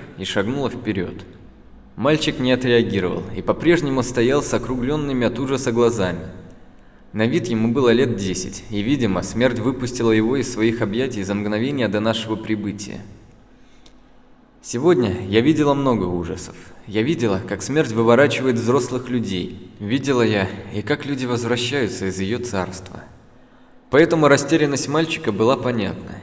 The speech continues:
Я сделала еще несколько шагов вперед, и когда поняла, что контакт с ребенком бесполезен, опустила руки. В тот момент сердце мое сковало печаль. Я скорбела по тому, что мне предстояло совершить,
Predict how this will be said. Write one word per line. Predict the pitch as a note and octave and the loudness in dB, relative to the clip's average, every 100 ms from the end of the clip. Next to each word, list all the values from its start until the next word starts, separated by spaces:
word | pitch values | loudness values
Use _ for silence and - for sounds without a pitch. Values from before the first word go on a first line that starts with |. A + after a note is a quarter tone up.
| - | -2
Я | G#2 | 2
сделала | A2+ A#2 D#3 C#3 | 2 4 4 6
еще | B2+ B2+ C#3 | 2 2 0
несколько | C#3 - B2+ B2+ | -2 -2 -4 0
шагов | C3 A#2 A#2 F#2 | 2 2 2 2
вперед, | A#2 C#3+ D#3 - - | 2 2 0 -4 -6
и | |
когда | G#2+ B2+ E3 | 0 2 2
поняла, | F3 E3 E3 E3 A#2 - | 0 0 2 2 2 0
что | - G#2 | -2 -2
контакт | A2+ A#2 D#3 - | 0 0 -2 -2
с | C3 | -2
ребенком | A#2 C#3 D3 C3 A#2 | 0 0 -2 -2 -2
бесполезен, | A2+ - G#2+ B2 D3+ A2+ F#2+ F#2 F#2+ | -2 0 2 2 0 -2 -4 -8 -10
опустила | G2 G2+ - D3 A#2+ | -8 -8 -6 0 2
руки. | G2+ E2 D2 - - - - - _ - _ - | 0 -2 -10 -14 -18 -20 -20 -20 _ -20 _ -8
В | |
тот | - B2 | -2 -2
момент | B2 A#2+ C#3 D3 - - - | 0 0 0 -2 -6 -16 -16
сердце | - - B2+ - A#2 | -8 -2 0 0 0
мое | A2 G2+ | 0 0
сковало | G2+ - A#2 D3+ A2 | -2 -2 0 0 -2
печаль. | - F#2 - - - - - - - - - - | -4 -8 -6 -6 -10 -16 -20 -20 -20 -20 -20 -4
Я | G#2+ D#3 | 4 4
скорбела | - D3+ C#3 E3+ C3+ | 4 2 6 6 6
по | C3+ | 4
тому, | C#3 C#3 F3 | 2 2 0
что | F3+ B2 | 0 -2
мне | A#2 D3+ | 0 0
предстояло | A#2+ A#2+ - A#2 A#2+ C#3 A#2+ | 0 -2 0 2 4 4 2
совершить, | - A2+ A#2 - F#2 E2+ - | 0 2 0 0 -6 -8 -12